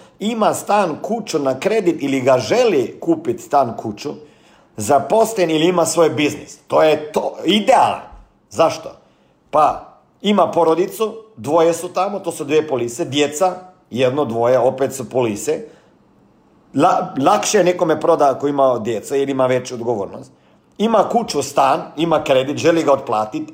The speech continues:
a idealan klijenat, naš poslovni partner, da zaradi novac, da vrati kredit i dugove prije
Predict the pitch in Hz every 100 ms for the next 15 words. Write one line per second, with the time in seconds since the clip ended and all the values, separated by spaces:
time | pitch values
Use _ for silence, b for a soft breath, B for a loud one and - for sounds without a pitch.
0 | - 160 175 208 202 165 143 127 - 131
1 | 127 139 139 131 131 - - 135 131 123
2 | 120 110 - 135 135 B - 123 113 127
3 | 127 123 117 127 117 117 101 101 123 117
4 | 113 117 113 104 107 110 110 104 107 113
5 | 107 101 95 113